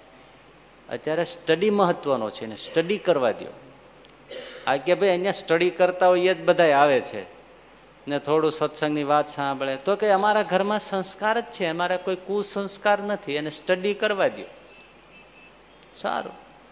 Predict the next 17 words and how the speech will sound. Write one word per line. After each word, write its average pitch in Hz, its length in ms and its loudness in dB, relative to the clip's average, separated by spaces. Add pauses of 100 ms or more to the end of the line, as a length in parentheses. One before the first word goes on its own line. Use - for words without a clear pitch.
(640)
એ 160 80 -2
છોકરો 185 380 4
દસમામાં 175 640 2
આવ્યો 180 240 6
ને 143 60 -2
ભાઈ, 143 200 0
એને 156 260 -2
જે 147 160 0
પછી 165 300 -6
સ્ટડી 147 400 -4
કર્યો. 147 360 -4 (840)
<laughs> 554 440 -10 (3000)
દસમું 160 480 2
ગયું, 175 720 2
ભણ્યો 165 360 4
એ 160 180 2
નહીં, 180 640 -2